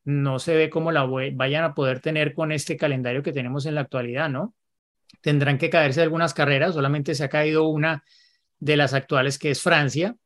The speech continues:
eh, y está China, que es la única que por ahora tiene el asterisco, ¿no? Porque con la política cero covid que tienen todavía allí,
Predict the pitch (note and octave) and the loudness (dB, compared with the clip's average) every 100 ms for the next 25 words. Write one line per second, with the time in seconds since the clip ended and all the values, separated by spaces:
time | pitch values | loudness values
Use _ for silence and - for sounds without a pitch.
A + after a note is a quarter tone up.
0 | _ _ _ - C3 C3 B2+ B2 B2+ _ | _ _ _ -10 -8 -8 -10 -14 -18 _
1 | _ _ _ - C#3+ C3+ C3 B2+ B2 A#2+ | _ _ _ -6 -4 -2 -2 -4 -6 -8
2 | A#2 _ _ _ D3 - C3+ C3+ A3+ G#3 | -12 _ _ _ -10 -2 -2 4 6 6
3 | A3 G#3+ E3 D3+ D#3+ F3 G3 F#3+ D#3+ C3+ | 4 2 0 2 2 2 0 2 0 0
4 | _ _ _ _ F3+ D#3 C#3 C#3+ E3 F3 | _ _ _ _ 2 6 6 6 4 2
5 | E3 D#3+ D3 C3+ F3+ - A#2+ C3+ F3 C#3+ | 2 0 0 2 2 0 -8 -6 -6 -6
6 | C#3 B2 A#2+ - _ _ D3 C3+ C3+ C3+ | -6 -6 -10 -20 _ _ -2 0 0 0
7 | C3 E3 E3+ D#3 D#3+ D#3+ D#3+ F#3+ E3+ F3 | -2 2 2 4 4 2 4 4 4 2
8 | E3 D3+ C#3+ D3+ F3 E3 D#3+ E3 E3 D#3 | 0 0 0 0 2 4 6 4 2 2
9 | E3 F3 A3 | 2 2 0